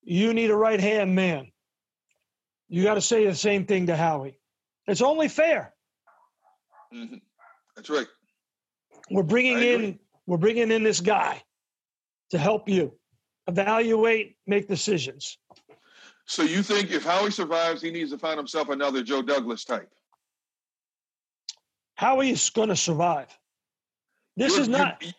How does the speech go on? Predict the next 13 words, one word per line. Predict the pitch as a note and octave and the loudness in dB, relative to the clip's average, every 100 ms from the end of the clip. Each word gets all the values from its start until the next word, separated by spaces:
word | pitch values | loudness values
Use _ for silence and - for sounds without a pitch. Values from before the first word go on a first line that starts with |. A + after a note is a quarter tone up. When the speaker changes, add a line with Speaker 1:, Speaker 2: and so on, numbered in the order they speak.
| _ | _
Speaker 2:
you're | D#3 F#3 | -4 -4
guaran-, | D3+ G#3+ A#3+ A#3 | 0 0 0 -2
you, | G3 G#3 F3 | -2 -4 -2
you're | F#3+ D#3+ D#3+ C3+ | -4 -4 -8 -6
that | B2 B3 | -2 0
is | D#4 | 0
sure | - C#4 C4+ | -2 -2 0
that | A#3 E3+ | 0 0
he's | A3+ | -2
gonna | G3 G#3+ | -2 -4
survive | G3+ F#3+ G#3 C4+ | -4 -2 0 0
this | E3+ C#3 | -2 -4
mess. | D3 - - | -8 -10 -14